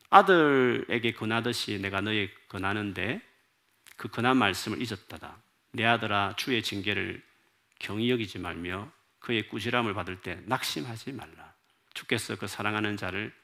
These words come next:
징계하시고 그가 받아들인 아들마다 채찍질 하심이라 하였으니 너희가 참음은 징계를 받기 위함이라. 하나님이 아들과 같이 너희를 대우하시나니 어찌 아버지가 징계하지 않는 아들이 있으리요.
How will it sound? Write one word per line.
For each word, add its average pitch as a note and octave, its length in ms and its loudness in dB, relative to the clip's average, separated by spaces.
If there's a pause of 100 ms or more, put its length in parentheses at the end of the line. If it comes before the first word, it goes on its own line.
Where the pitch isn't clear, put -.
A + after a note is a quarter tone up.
(160)
징계하시고 G2 840 -6 (360)
그가 G#2+ 280 -2
받아들인 A2 520 2
아들마다 F#2+ 480 -2
채찍질 - 640 -8 (180)
하심이라 F2+ 540 -10 (180)
하였으니 F2 480 -8 (520)
너희가 B2+ 340 4
참음은 D3+ 640 0
징계를 B2 380 0
받기 G#2+ 320 -8
위함이라. D#2 320 -10 (480)
하나님이 A#2+ 380 4
아들과 A#2 280 2
같이 G2+ 320 -4
너희를 G2 360 -2
대우하시나니 G#2 840 -6
어찌 A2+ 480 -4 (340)
아버지가 G#2+ 420 -2
징계하지 B2 520 4
않는 F#2+ 260 -2
아들이 G#2+ 280 -8
있으리요. - 420 -14